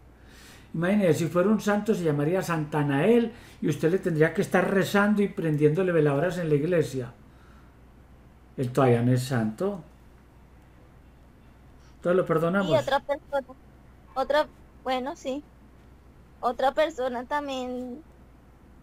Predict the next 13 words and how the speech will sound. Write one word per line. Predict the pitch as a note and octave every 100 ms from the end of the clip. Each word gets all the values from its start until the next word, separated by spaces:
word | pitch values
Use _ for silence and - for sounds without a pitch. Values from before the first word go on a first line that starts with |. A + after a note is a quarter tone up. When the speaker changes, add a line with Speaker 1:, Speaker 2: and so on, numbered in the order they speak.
| - -
Speaker 2:
ese | C4+ C#4 F#4+
sí | D#4+ C#4+
fue | B3 C4 B3+ B3+
más | D#4 C4 B3+ A#3+ B3+ - -
maluco | C4 C4+ C4 C#4+
porque | C#4 B3+ A3+
me | A3 A3+
tocó | - A3+ A#3+ A3 B2+ B2+ - - - - - - - - -
mi | B3+
parte | C#4+ C4+ - -
íntima | D4 E4+ - C4 B3+
de | A3+
mujer. | A3+